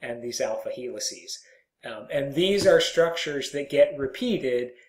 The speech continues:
in different proteins and different places on the same protein to give it function.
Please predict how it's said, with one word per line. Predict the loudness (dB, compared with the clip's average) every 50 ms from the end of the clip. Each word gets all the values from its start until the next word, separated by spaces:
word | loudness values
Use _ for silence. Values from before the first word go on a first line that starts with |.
| _ _ -2
in | 0 0 0 0 2
different | 4 4 4 4 2 -2 -4 -4
proteins | 0 2 2 2 2 0 -4 -8 -8 -8 -8 -10 -10 -10 -12 -12 -16 -20 _ _ -6
and | -6 -4 -2
different | -4 -4 -4 -4 -8 -4 0
places | 0 0 2 0 -2 -4 -2 -2
on | -2 -2 -2 -4
the | -4
same | -4 -2 -2 -2 -2 -2 -4 -4
protein | -4 0 0 2 2 0 -2 -4 -8 -8 -8 -8 -10 -12 -16 -20 -20 -18 _ -8
to | -8 -6
give | -4 -2 -2 0 2 4
it | 4 4 4 4 0 -6
function. | -4 0 0 0 0 -2 -6 -6 -6 -8